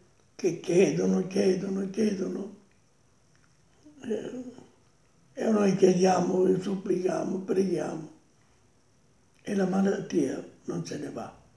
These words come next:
o meglio il vizio non se ne va. Perché? Già l'ho detto prima, lo ripeto,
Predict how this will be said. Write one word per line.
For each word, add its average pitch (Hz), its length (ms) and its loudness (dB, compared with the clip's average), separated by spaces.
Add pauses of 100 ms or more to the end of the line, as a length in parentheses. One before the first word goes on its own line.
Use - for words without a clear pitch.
(380)
o 190 60 -6
meglio 170 300 2
il 175 180 0
vizio 190 520 0
non - 220 -4
se - 160 -12
ne 76 140 -8
va. 73 200 -14 (2000)
Perché? - 360 -8 (1500)
Già 156 200 -2
l'ho - 120 -6
detto 185 380 0
prima, - 380 0 (680)
lo 185 140 2
ripeto, 151 760 0